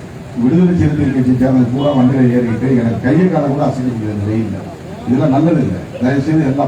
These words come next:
பொறுப்பாளரும் கீழே இருக்கணும். பேசுறதுல இருந்து ஓட்டு கேட்கறதுல இருந்து நான் பாத்துக்கிறேன். விடுதலை சிறுத்தை கட்சியை சார்ந்த யாருமே வண்டியில பிரச்சாரம் பண்ணி நிக்க கூடாது. சிந்தனை செல்வனை தவிர வேற யாரும் மேலே நிக்காது.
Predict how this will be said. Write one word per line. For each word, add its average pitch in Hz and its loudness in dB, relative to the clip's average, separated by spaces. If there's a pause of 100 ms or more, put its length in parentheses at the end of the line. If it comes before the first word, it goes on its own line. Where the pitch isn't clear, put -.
பொறுப்பாளரும் 135 -2
கீழே 120 2
இருக்கணும். 90 -4 (680)
பேசுறதுல 139 2
இருந்து 143 0 (140)
ஓட்டு 143 0
கேட்கறதுல 120 2
இருந்து 127 2
நான் 117 0
பாத்துக்கிறேன். 123 0 (400)
விடுதலை 185 4
சிறுத்தை 151 2
கட்சியை 127 4
சார்ந்த 147 2 (120)
யாருமே 160 0
வண்டியில 135 2
பிரச்சாரம் 127 2
பண்ணி 120 2
நிக்க 113 2
கூடாது. 95 -2 (580)
சிந்தனை 160 2
செல்வனை 135 2
தவிர 151 0
வேற 123 4
யாரும் 123 2
மேலே 117 2
நிக்காது. 95 2